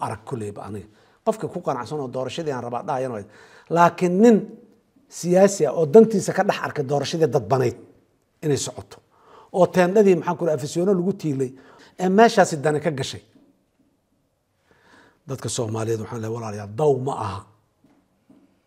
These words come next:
in kaas la dhegeysto. Oo la dhegeysan waayo codka hay-adaha dowladda ee idinku aad dhisateen, aad samaysateen. Oo lagu kalsoonaan waayo codka hay-adaha dowladda ee idinku aad samaysateen, hadday tahay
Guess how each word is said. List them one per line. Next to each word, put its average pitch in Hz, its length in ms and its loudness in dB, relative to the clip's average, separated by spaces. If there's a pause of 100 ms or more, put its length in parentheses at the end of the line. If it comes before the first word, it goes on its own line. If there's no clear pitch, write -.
(180)
in 127 120 -10
kaas 131 260 -8
la 98 120 -12
dhegeysto. 87 420 -16 (1200)
Oo 131 120 -4
la 127 100 -4
dhegeysan 135 460 -4
waayo 147 440 0
codka - 400 -2
hay-adaha 147 640 -2
dowladda 143 500 -4 (200)
ee 165 180 -4
idinku 214 340 4
aad 156 180 -6
dhisateen, 160 440 -4
aad 147 100 -6
samaysateen. 131 540 -10 (720)
Oo 175 120 6 (280)
lagu 185 280 4
kalsoonaan 170 680 2
waayo 151 400 4
codka 208 320 0
hay-adaha 151 600 6 (380)
dowladda 160 600 6
ee 147 220 -4
idinku 185 220 0
aad 156 100 -2
samaysateen, 143 520 -8
hadday 147 240 -4
tahay 151 220 0